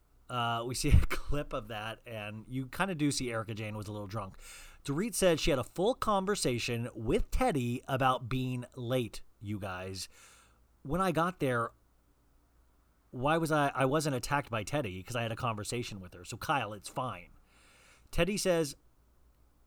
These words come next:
"It did hurt her feelings that no one wanted to be at my function, but I'm sure at this point Teddy's used to people not wanting to be at things." You know what I'm saying? Um, Dorit says,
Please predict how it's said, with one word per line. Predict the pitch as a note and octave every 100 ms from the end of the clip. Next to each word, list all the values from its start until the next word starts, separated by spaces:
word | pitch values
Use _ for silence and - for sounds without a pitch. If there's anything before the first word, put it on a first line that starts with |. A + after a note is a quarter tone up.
| _ _ _ _ _
"It | F#3 E3
did | A3 B3
hurt | E3+ F3
her | D3+
feelings | - D#3+ D3 B2
that | B2
no | B2+ C3
one | B2+ A#2
wanted | C3 C3
to | G#2
be | B2+ C3+
at | G#2+
my | G#2
function, | - G#2 F#2+ G#2 A2
but | A2+
I'm | B2
sure | - A3+
at | D#3+
this | B2
point | - A2+ G2+
Teddy's | A#2 G#2+ F#2 - -
used | A2 B2+ D#3 -
to | -
people | A2+ G2+ G2+ G2+ - - - _ _ _ - -
not | A#2 A2 G#2
wanting | G#2+ G2+ F#2+
to | G2+
be | G2+
at | F#2 -
things." | E2+ D2+ - - - _
You | G#2+ B2
know | C#3+
what |
I'm | C#3+
saying? | D#3+ E3 D#3+ - _ - - - - -
Um, | D3 D3 D3 D#3 - _ _ - _ _ _ _ _ _ - _ - - _ - - B2+
Dorit | C#3+ F#3+ G3
says, | F#3+ E3+ D3 A2+